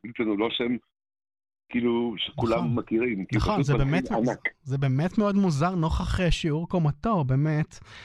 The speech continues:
Speaker 2: שבאמת
Speaker 1: מלחין
Speaker 2: שמו
Speaker 1: ענק,
Speaker 2: פה
Speaker 1: אפילו יש את
Speaker 2: חזר.
Speaker 1: היצירות ה-, באמת הגדולות, כי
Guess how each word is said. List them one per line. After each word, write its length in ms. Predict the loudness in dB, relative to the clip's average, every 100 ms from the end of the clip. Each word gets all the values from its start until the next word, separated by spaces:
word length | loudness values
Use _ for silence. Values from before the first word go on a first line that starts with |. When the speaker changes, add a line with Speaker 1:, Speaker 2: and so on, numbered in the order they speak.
| -20 -20 _
Speaker 2:
שבאמת 520 | -8 -4 0 2 2
Speaker 1:
מלחין 200 | 2 2
Speaker 2:
שמו 220 | 2 2
Speaker 1:
ענק, 180 | 0 -2
Speaker 2:
פה 160 | -4 -6
Speaker 1:
אפילו 180 | -2 0
יש 100 | 0
את 80 |
Speaker 2:
חזר. 100 | 0
Speaker 1:
היצירות 440 | -2 -2 0 0 0
ה-, 260 | -2 -2
באמת 300 | -2 -2 -2
הגדולות, 540 | -4 -2 0 0 0 -4 -16 -18
כי 120 | -8